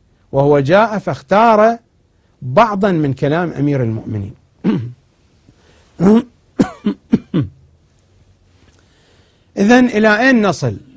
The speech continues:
أولًا هذا الكتاب ليس كتاباً لسيد الأوصياء، فما بين تأليف هذا الكتاب وما بين شهادة سيد الأوصياء ثلاثمية وستين سنة.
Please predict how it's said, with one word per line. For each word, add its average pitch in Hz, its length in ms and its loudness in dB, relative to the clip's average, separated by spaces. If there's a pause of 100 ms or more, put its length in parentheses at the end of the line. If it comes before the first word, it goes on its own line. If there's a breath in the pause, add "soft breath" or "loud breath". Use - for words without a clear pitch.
(1200)
أولًا 220 680 2 (280)
هذا 202 260 0
الكتاب 196 640 -2 (260)
ليس 175 280 -2
كتاباً 170 500 -4
لسيد 139 480 -4
الأوصياء، 113 600 -10 (1160)
فما 143 280 -2
بين 151 480 0 (360)
تأليف 147 440 -2
هذا 165 220 -2
الكتاب 143 560 -8 (560)
وما 123 220 -4
بين 147 320 -2
شهادة 147 420 -4
سيد 143 340 -8
الأوصياء 131 640 -8
ثلاثمية 143 500 -6
وستين 123 400 -6
سنة. 92 280 -10